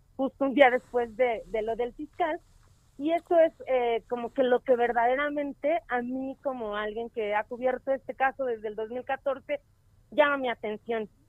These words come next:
Y que además es importante, Javier, porque, eh, Vidulfo Rosales Sierra, el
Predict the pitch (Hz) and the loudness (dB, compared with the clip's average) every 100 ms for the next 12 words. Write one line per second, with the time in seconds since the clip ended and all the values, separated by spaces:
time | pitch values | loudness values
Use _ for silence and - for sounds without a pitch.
0 | _ - 359 - 415 427 392 339 370 - | _ -4 -2 4 6 6 2 0 -2 -2
1 | 285 349 339 349 339 320 302 302 294 285 | -2 -2 -4 -4 -2 -2 -4 -4 -4 0
2 | 277 - 311 302 294 302 294 277 233 226 | -2 0 4 4 2 -2 -2 -2 -4 -6
3 | 214 226 285 - 277 240 262 262 262 311 | -8 -8 -6 0 0 0 0 0 0 2
4 | 285 240 269 202 196 190 | 2 0 -4 -6 -6 -6